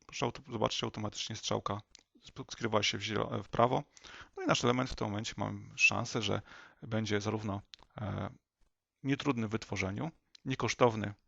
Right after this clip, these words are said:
w samym procesie pro-, ym, e, produkcji, jak i też przyjazny dla środowiska. Proszę zobaczyć, że ja na przykład bym zmienił znowuż materiał na zupełnie inny,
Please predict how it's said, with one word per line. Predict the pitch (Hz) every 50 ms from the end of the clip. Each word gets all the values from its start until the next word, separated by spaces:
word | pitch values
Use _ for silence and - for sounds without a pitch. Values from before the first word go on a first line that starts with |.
| - - _ _ _ _ _ - -
w | - -
samym | 127 113 107 107
procesie | 113 113 101 101 113 110
pro-, | - - 110 104
ym, | 104 104 104 107 107 107 107 107 104 107 104 104 104 104 104 104 104 101 104 104 104 104 104 104 104 107 - - - - - -
e, | 104 104 101 104 104 101 _ _ _ _ _ _ _
produkcji, | - - 123 107 98 95 - - - 180 202 - - - - - - _ -
jak | 277 - -
i | -
też | 131 - - - _ _ _ _
przyjazny | - - - 113 101 95 101 - 110 113 117 - _ _ _ _ _ _ -
dla | - 117 117
środowiska. | - - 143 123 127 117 107 104 - - - 110 107 - - - - - - - - - -
Proszę | - 208 214
zobaczyć, | 220 185 180 - 151 147
że | 151
ja | 156 156
na | 151
przykład | - - 147 135
bym | 139 143 139
zmienił | 131 139 139 135 131 123
znowuż | 127 131 120 107 107 - -
materiał | 110 - 120 107 110 110
na | 110 110 110 104
zupełnie | 107 110 - 135 131 131 127 -
inny, | - 127 123 117 101 98 98 107